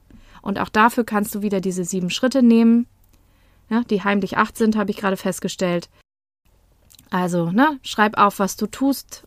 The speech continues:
was dran ist. Erstens. Zweitens, überleg, wann Zeitfenster sind. Und zwei a,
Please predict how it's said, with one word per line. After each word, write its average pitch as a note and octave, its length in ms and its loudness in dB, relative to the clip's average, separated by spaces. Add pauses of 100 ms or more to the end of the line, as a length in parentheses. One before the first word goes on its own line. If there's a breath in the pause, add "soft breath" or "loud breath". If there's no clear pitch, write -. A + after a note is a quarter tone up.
was - 240 -8
dran A3+ 240 4
ist. A#3 160 -2
Erstens. A3 580 -2
Zweitens, A3 460 0
überleg, G3+ 400 0
wann F#3 160 0
Zeitfenster G#3+ 640 0
sind. F#3+ 220 -2
Und F3+ 160 -4
zwei F#3 320 0
a, F3 300 4